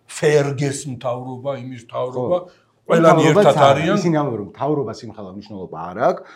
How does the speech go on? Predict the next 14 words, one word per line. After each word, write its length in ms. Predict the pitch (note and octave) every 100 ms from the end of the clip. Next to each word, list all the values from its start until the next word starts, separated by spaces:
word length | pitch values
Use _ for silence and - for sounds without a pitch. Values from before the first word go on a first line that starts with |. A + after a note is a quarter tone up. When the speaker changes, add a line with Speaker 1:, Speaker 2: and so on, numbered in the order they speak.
| _ -
Speaker 2:
როგორც, 360 | A2+ E3 G3 - - _ _
რაღაც 260 | - F#2+ A2
Speaker 1:
ოჯახი. 160 | A#2
Speaker 2:
black 340 | C#3 C#3 C#3+ C#3
waters, 500 | A2+ F#2+ - F#2 -
არა, 200 | C#3 -
ვიღაცა, 420 | G#2+ C#3+ C3 - A2 - _ _
ო, 120 | - G2 G2 F#2+ F#2 F2+ -
ტიპებს, 380 | B2 B2+ F3+ -
რომლებიც 400 | C3 B2 B2+ D#3+
ფულს 280 | - C3+ -
აკეთებენ 540 | B2+ G#2+ G2+ G2 G#2 G#2+
ომისგან 420 | A2 A2+ A2 C3
და 120 | D#3+